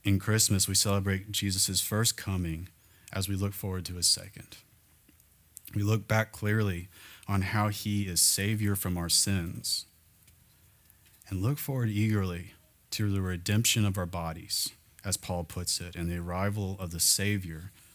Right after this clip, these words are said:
from our enemies. When the Christmas lights are unplugged and the wrapping paper is thrown in the trash,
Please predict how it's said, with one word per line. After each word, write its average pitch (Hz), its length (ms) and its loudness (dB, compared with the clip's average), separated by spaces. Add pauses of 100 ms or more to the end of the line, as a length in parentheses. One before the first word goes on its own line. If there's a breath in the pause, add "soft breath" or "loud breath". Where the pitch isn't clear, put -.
(160 loud breath)
from 92 180 0
our 85 140 -2
enemies. 85 600 -6 (3000 loud breath)
When 104 100 4
the 98 80 4
Christmas 120 400 4
lights 104 360 0
are 101 40 -2
unplugged 87 600 -4 (1120 loud breath)
and 95 80 -2
the 90 80 -2
wrapping 101 360 2
paper 95 380 -4
is 85 140 0
thrown 90 260 -4
in 87 80 0
the 85 60 -4
trash, 82 580 -8